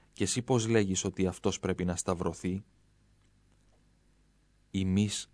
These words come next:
είδαμεν ότι όταν έλθει ο Χριστός μένει εις τον αιώνα και πώς συλλέγεις ότι δι' αυτόν υψωθήνε;"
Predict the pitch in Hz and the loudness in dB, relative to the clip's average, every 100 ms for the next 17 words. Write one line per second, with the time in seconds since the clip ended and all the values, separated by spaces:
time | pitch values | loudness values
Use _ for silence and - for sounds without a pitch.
0 | - 117 131 95 82 85 92 92 _ _ | 0 2 4 4 2 0 -2 -4 _ _
1 | 98 92 - 92 82 - _ - 107 120 | 0 0 -2 -4 -4 -10 _ -2 0 2
2 | 120 107 117 107 104 90 90 - - 120 | 2 2 0 0 -2 -2 -4 -4 0 0
3 | - - _ _ _ _ _ _ 98 104 | 0 -8 _ _ _ _ _ _ 0 4
4 | 123 113 104 98 92 - 101 98 107 120 | 4 4 2 0 0 2 2 4 6 4
5 | 92 80 - _ _ _ _ _ - 139 | 2 -4 -12 _ _ _ _ _ -2 0
6 | 131 143 131 - 107 101 104 92 92 - | 4 4 4 2 4 6 4 4 0 -2
7 | - _ _ _ _ _ 104 104 - 95 | -10 _ _ _ _ _ 2 2 2 2
8 | 92 - 92 95 110 101 90 - - 101 | 2 -4 -8 2 4 4 2 -2 4 4
9 | 95 - - 95 - 92 - 117 95 92 | 4 -2 -8 -6 -6 -4 0 2 2 0
10 | 123 | -4